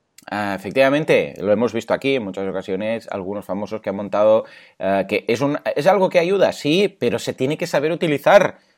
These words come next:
Se ve, es que, es que, mm, tienes, tienes que escucharnos más, tienen que escucharnos más.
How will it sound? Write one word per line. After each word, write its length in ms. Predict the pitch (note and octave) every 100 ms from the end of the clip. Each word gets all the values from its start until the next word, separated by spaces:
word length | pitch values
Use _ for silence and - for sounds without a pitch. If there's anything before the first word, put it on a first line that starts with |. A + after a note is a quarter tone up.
| _ _
Se 100 | -
ve, 320 | G#2+ A#2+ C#3+ B2+
es 100 | -
que, 320 | C3 B2+ G#2+
es 80 | B2
que, 360 | C3 C3 B2 F#2+
mm, 280 | C3+ E3+ D3+
tienes, 220 | C3 A#2
tienes 240 | F3+ G3+
que 100 | G3
escucharnos 640 | A#3 - - C#4+ C#4+ C#3+ A#2+
más, 280 | G2+ -
tienen 200 | - B2
que 60 | B2+
escucharnos 480 | - G2+ F#2+ G2 E2
más. 240 | B1+ G1+